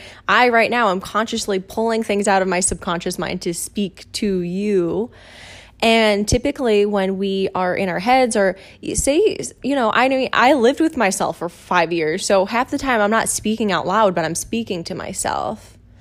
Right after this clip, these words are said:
Like, what are you doing when you're driving or listening to music? There's thoughts that are coming through. It's just interesting to think about.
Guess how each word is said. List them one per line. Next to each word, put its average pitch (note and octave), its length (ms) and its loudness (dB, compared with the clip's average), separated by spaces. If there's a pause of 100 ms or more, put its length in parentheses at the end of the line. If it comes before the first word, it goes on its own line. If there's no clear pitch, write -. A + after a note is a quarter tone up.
(320)
Like, G#3 120 -2
what G#3+ 180 2
are B3 40 0
you A#3 120 0
doing A#3+ 180 0
when G#3 100 0
you're F#3 120 0
driving A3 400 2
or F#3 80 2
listening F#3+ 340 -2
to F3+ 60 -2
music? G#3 300 0
There's G#3+ 220 -6
thoughts G#3+ 260 -2
that F#3+ 80 0
are F3 80 0
coming F3+ 320 -8
through. - 400 -4
It's - 140 -4
just C4+ 180 -4
interesting G3+ 440 -4
to - 80 -6
think C3 220 -10
about. - 480 -6